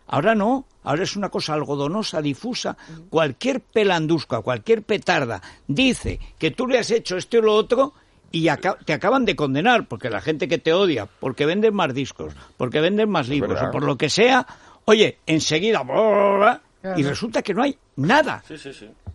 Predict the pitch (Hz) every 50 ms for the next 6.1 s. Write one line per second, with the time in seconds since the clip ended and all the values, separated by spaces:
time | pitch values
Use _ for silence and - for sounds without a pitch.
0 | - _ _ _ _ _ - 139 104 - 151 170 175 160 151 160 165 - - -
1 | - 160 180 180 165 170 226 233 - - - 117 101 101 113 123 113 110 107 120
2 | 107 - 117 113 110 123 - - 120 107 98 - - 104 98 104 117 147 226 233
3 | - - 117 - - - - - 120 113 110 - - 127 123 123 120 113 - -
4 | 123 117 - 139 131 131 143 147 151 151 143 131 - 170 170 - - 143 135 135
5 | 131 131 113 - 104 110 120 127 120 - - 127 151 190 247 240 202 - - -
6 | -